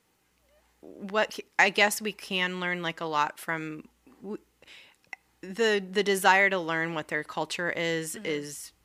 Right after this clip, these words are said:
Speaker 1: is, I get it. Like, that's the whole reason I, like, got the degree I got. It's
Speaker 2: Mm-hmm.
Speaker 1: fascinating to, like, understand what the fuck is, uh, and, and to have such a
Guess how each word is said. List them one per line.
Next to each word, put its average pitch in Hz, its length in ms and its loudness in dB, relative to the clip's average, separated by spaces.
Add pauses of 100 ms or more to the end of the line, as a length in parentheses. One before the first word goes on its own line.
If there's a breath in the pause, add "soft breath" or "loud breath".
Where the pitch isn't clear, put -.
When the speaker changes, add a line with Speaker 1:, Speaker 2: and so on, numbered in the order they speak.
(160)
Speaker 1:
is, 143 400 -4 (240)
I 151 180 2
get 151 240 -4
it. 82 200 -4
Like, 143 200 -8
that's - 500 -2 (300)
the 156 120 -4
whole 151 320 -4
reason 147 460 -6
I, 143 340 -6
like, 139 340 -12 (640)
got 139 220 0
the 165 60 -4
degree 165 360 -2
I 139 100 4
got. - 360 0
It's 214 280 -6
Speaker 2:
Mm-hmm. - 80 -12
Speaker 1:
fascinating 143 880 -2
to, 143 160 -8
like, 139 240 -8
understand 151 840 -6 (800 loud breath)
what 156 360 -6
the 151 60 -12
fuck - 440 -6 (180)
is, 139 580 -6 (220)
uh, 175 120 6 (320)
and, 202 260 0
and 202 140 -2
to 175 80 -2
have 165 320 0
such - 260 -6
a 147 260 -2